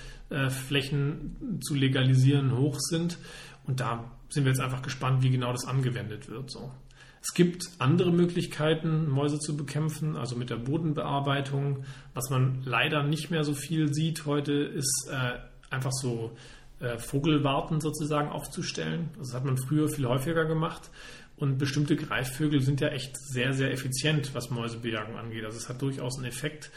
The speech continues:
Das wird heute leider nicht mehr viel gemacht. Ähm, und da denken wir halt, es sollte da eine Kaskade geben. Also Gift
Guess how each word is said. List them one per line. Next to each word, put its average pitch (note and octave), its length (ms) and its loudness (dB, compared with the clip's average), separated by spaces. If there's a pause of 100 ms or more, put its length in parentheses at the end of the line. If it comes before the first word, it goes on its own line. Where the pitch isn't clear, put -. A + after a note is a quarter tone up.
(320)
Das B2+ 180 -2
wird C#3 320 6
heute C#3 560 4
leider B2+ 220 2
nicht C3 220 2
mehr D#3+ 120 2
viel D#3 220 -2
gemacht. D3+ 420 -2 (140)
Ähm, C3 440 4 (600)
und B2 140 0
da B2 120 8
denken C#3+ 360 6
wir C#3+ 120 8
halt, C3 120 4
es B2+ 100 0
sollte B2+ 260 4
da B2 100 2
eine A#2+ 120 0
Kaskade B2+ 540 0
geben. G#2+ 320 -6
Also A2 180 -8
Gift B2+ 440 -2